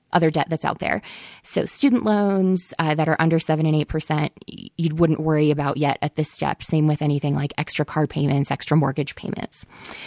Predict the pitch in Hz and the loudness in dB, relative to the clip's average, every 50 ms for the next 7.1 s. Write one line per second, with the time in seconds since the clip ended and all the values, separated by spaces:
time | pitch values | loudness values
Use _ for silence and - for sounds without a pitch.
0 | - - - - - - - - - 190 185 180 190 226 302 339 240 196 175 160 | -16 -16 -16 -18 -18 -16 -4 4 6 8 8 8 8 6 6 4 4 4 2 2
1 | 160 160 160 - - _ - 170 165 196 208 220 - - - 180 185 170 165 - | 0 0 -2 -2 -4 _ -6 0 2 4 4 4 2 -2 -2 0 2 2 4 4
2 | 160 160 160 160 - 170 156 156 160 160 - - - - 160 151 147 - - - | 2 2 2 2 2 2 2 4 4 2 2 0 2 2 4 4 4 2 0 -2
3 | - - 175 220 262 - 269 294 311 - - 190 180 165 151 151 - - - - | 0 2 2 2 2 2 2 2 2 2 4 2 4 4 4 2 2 0 0 0
4 | - 190 208 214 220 220 208 170 175 165 - 160 170 185 190 180 180 175 170 160 | 4 4 6 6 6 4 4 4 4 4 4 4 4 2 2 2 2 0 0 0
5 | 156 165 160 156 156 151 151 156 156 147 165 156 - 147 147 147 143 - - 156 | 0 0 0 2 2 2 0 0 -2 -2 -2 -2 0 2 2 2 2 0 -2 0
6 | 147 143 143 - - 151 147 147 147 151 - - - 156 147 147 147 143 151 147 | 0 0 -2 -2 -2 -4 -2 0 0 -2 -2 0 0 0 2 2 2 2 2 2
7 | 143 - | 2 0